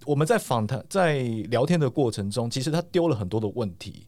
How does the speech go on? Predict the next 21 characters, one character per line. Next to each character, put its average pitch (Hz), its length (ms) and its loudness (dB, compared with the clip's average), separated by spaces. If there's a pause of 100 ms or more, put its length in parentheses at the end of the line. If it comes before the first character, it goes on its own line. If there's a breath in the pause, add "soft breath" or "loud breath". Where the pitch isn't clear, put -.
(120)
因 202 100 0
为 196 60 4
当 185 200 0
时 135 160 -6
其 113 160 -8
实 127 120 -6
我 101 140 -4
大 127 140 -2
概 110 100 -4
也 82 180 -6
三 117 260 -4
十 120 200 -4
五 82 280 -10
岁 - 380 -6
还 78 100 -10
三 120 140 -4
十 113 100 -8
六 101 160 -4
岁 90 220 -8
了 - 80 -14
吧。 - 200 -14